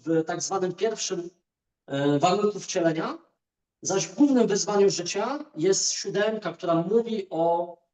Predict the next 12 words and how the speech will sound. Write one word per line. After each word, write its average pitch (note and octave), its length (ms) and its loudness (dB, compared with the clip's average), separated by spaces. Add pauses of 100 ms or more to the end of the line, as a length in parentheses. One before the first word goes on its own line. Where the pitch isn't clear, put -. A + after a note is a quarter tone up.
(140)
korzystaniu F#3+ 680 0
z D3+ 120 -6
wiedzy, F3+ 560 -2 (600)
którą E3+ 160 0
na E3+ 100 -2
przykład E3 220 -4
dotychczas F3+ 480 -2
zebraliśmy, E3 580 -4
czyli D3 280 -6
z - 120 -2
wiedzy G3 260 2
skatalogowanej. E3 1000 -2